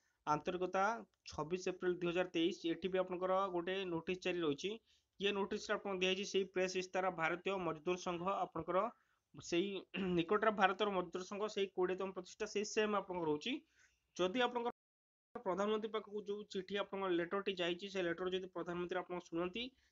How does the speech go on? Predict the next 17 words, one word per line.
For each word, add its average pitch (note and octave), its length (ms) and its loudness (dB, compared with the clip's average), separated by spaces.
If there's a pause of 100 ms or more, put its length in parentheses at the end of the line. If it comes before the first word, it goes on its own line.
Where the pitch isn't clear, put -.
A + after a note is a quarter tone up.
(120)
ଯାହାକି G3+ 320 2
ଯଦି F#3 260 0
ଆପଣଙ୍କର A3+ 320 2
ପ୍ରଧାନମନ୍ତ୍ରୀ G#3 540 2
ସେଣ୍ଟରରେ G#3 440 0
ଆପଣଙ୍କର F#3+ 320 -4
ଘୋଷଣା F3+ 280 -4
କରନ୍ତି, F#3 360 -2
ନିହାତି F3 360 0
ଭାବରେ F#3+ 220 -2
ଆପଣଙ୍କର F#3 400 -2
ପ୍ରତ୍ୟେକ F3+ 440 -2 (480)
ଷ୍ଟେଟରେ G3+ 460 2
ବି G#3+ 120 2
ଆପଣଙ୍କ G3 320 -2
ଘୋଷଣା F3+ 280 0
ହବ। F#3+ 240 2